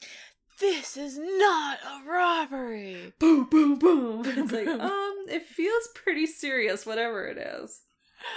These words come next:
Speaker 1: Well, this is where we really get into the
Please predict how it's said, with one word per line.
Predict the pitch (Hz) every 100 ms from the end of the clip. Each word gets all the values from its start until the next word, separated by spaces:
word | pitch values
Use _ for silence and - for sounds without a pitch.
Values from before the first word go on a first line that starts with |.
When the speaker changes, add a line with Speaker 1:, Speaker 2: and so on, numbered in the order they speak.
| 415 339 330 -
Speaker 1:
Well, | 294 320 302 269 - 254
this | 277 339 349
is | 320 254
where | 240 240 220 208 196 190 -
we | 196 196 180
really | 175 196 185
get | 175 175
into | 180 180 185 180
the | 160 156 147 143 -